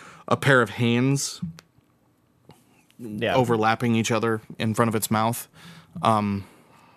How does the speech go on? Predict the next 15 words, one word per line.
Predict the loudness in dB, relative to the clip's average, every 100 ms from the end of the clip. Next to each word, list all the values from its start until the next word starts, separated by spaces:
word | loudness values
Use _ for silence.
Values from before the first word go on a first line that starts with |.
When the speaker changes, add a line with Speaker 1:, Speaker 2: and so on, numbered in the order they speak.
| _ _ _ _ _ -8
Speaker 1:
yeah, | -2 0
much | 0 -2 -4
cooler | -6 -4 -4
in | -6
the | -6
finished | -6 -6 -6
product. | -10 -8 -12 -16 _ -16 -14 -14 -14 -6
Speaker 2:
Yeah, | -2 0 -2
I |
mean, | -4 -4 -2
I | -2
think | -2 -6 -4
they | -6 -4
nailed | -4 -4 -4
it, | -6